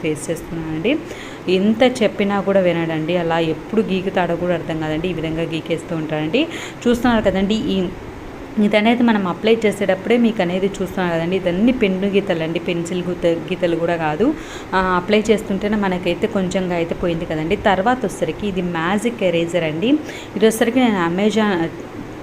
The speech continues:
మీషోలో అయితే తీసుకున్నాను అండి. మీకు లింక్ కావాలంటే లింక్ అని కామెంట్ చేయండి, నేను లింక్ అయితే ఇస్తానండి. తర్వాత ఈ విధంగా ఆ పేస్ట్ అనేది అప్లై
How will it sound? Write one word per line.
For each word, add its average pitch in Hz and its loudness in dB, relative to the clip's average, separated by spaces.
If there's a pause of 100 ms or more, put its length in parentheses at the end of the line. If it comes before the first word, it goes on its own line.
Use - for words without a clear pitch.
(140)
మీషోలో 226 6
అయితే 185 4
తీసుకున్నాను 165 -2
అండి. 175 -2
మీకు 226 0
లింక్ 185 -2
కావాలంటే 165 0
లింక్ 170 0
అని 185 0
కామెంట్ 165 -4
చేయండి, 160 0
నేను 175 -2
లింక్ 160 -4
అయితే 165 2
ఇస్తానండి. 160 0 (380)
తర్వాత 233 4
ఈ 214 4
విధంగా 214 2
ఆ 208 4
పేస్ట్ 202 0
అనేది 202 2
అప్లై 180 0